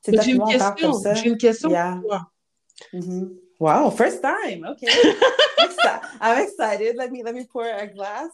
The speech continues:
Speaker 1: Ok.
Speaker 2: <laughs> Mais des fois, je me dis, puis ça, c'est vraiment comme défaitiste, mais des fois, je me dis, imagine, OK, tout le monde ment dans la vie,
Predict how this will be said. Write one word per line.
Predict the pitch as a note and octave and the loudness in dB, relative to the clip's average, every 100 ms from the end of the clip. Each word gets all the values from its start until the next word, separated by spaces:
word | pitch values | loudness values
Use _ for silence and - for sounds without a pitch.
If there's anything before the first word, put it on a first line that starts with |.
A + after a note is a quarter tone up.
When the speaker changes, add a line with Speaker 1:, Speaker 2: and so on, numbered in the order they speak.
| - | -8
Speaker 1:
Ok. | - A#3+ A4+ - | -4 -4 -4 -6
Speaker 2:
<laughs> | - C5+ - - A#4+ - _ _ _ _ - - - - | 0 0 2 -2 -4 -10 _ _ _ _ -20 -20 -20 -6
Mais | G#3+ - _ _ _ _ _ _ _ - _ _ _ _ _ - | -4 -4 _ _ _ _ _ _ _ -20 _ _ _ _ _ -8
des | F3+ | -6
fois, | A3 F#4 | -4 -4
je | |
me | C4 F#3 | -4 -6
dis, | E3+ G#3 C4+ - | -8 -12 -14 -16
puis | - | -10
ça, | F4 | -4
c'est | - | -4
vraiment | E3 E3+ F3 G3 | -2 -4 -4 -6
comme | G3+ D#3+ D3+ D3+ | -4 -4 -4 -4
défaitiste, | D#3+ D#3+ D3+ - G#3+ G#3+ | -4 0 -2 -2 -8 -6
mais | E3+ C#3+ _ _ _ - _ | -8 -8 _ _ _ -20 _
des | G#3 | -2
fois, | E4+ F#4+ | 0 0
je | |
me | A#3+ F3 | 0 -2
dis, | E3 F3+ C4 D4 D#4 _ _ _ _ _ _ _ _ _ _ - _ - | -4 -6 -4 -2 -4 _ _ _ _ _ _ _ _ _ _ -20 _ 2
imagine, | A#3+ B3+ C4+ G4 G4 - | 4 4 4 2 2 -2
OK, | F#3 D#3+ - _ _ - _ _ _ _ _ - - _ _ _ - | -4 -4 -10 _ _ -20 _ _ _ _ _ -20 -20 _ _ _ -4
tout | - D#4+ | 2 4
le | |
monde | B3+ G#3 F3 | 4 0 0
ment | D#3 B2 - | -2 -4 -10
dans | C3+ A2 | -8 -8
la | B2+ | -12
vie, | B2+ B2+ | -16 -20